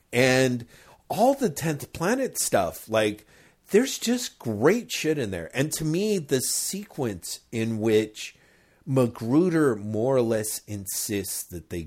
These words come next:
gun down the, the, the native and no one wants to do it, and Magruder orders the robot to do it,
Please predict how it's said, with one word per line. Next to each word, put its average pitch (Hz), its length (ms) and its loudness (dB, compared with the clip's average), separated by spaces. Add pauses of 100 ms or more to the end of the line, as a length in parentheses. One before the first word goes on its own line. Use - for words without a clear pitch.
gun 90 500 -6
down 85 680 -8 (760)
the, 98 220 -4 (160)
the, 85 540 -2
the 98 100 -4
native 87 720 -6 (540)
and 90 360 -6
no 95 160 0
one 107 480 0
wants 98 360 -4
to 92 120 -14
do 90 300 -6
it, 80 180 -10 (180)
and 92 340 -6
Magruder 95 720 -4 (160)
orders 107 520 -2
the 104 120 -8
robot 92 560 -6 (140)
to 85 300 -8 (320)
do 107 240 0
it, 78 260 -10